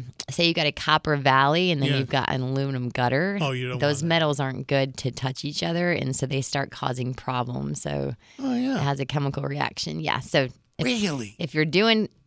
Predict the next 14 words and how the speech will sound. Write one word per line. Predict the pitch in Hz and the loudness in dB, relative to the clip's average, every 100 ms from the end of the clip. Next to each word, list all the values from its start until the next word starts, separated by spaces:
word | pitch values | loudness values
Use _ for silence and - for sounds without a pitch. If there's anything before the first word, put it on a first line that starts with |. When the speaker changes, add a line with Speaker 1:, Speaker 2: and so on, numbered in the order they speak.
| - | 0
Speaker 1:
copper | 196 190 190 196 185 139 - | 4 4 4 0 -2 -6 -2
valleys, | 160 175 208 233 240 165 | 4 4 4 2 0 0
you | 147 | 0
wanna | 143 | 0
put | 143 - | -2 -4
copper | 147 135 135 | -4 -4 -2
gutters | 131 127 143 160 | 0 2 2 0
on | 175 180 175 | 0 0 -2
because | 151 139 | -4 -4
you | 135 | -4
just | 131 131 - | -4 -4 -4
need | 139 135 | -4 -4
everything | 135 127 135 131 120 127 | -4 -6 -6 -6 -6 -6
to | - 120 | -8 -8